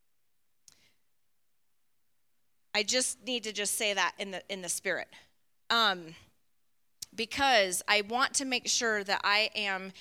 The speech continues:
expressing, uh, our history properly.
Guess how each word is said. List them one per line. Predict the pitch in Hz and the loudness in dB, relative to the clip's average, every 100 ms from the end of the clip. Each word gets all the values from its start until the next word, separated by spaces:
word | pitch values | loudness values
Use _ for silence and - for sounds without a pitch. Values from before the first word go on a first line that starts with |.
| - - _ _ | -20 -20 _ _
expressing, | 220 - - - 240 240 - 233 190 185 190 - | -2 0 0 0 0 2 2 0 -2 -6 -12 -10
uh, | - 202 175 151 87 - - - | -4 0 2 0 -4 -12 -16 -4
our | 220 | -2
history | 226 247 226 - 226 196 | -2 -2 -2 -2 -4 -6
properly. | 190 - 196 180 190 214 262 | -8 -8 -8 -6 -6 -6 -8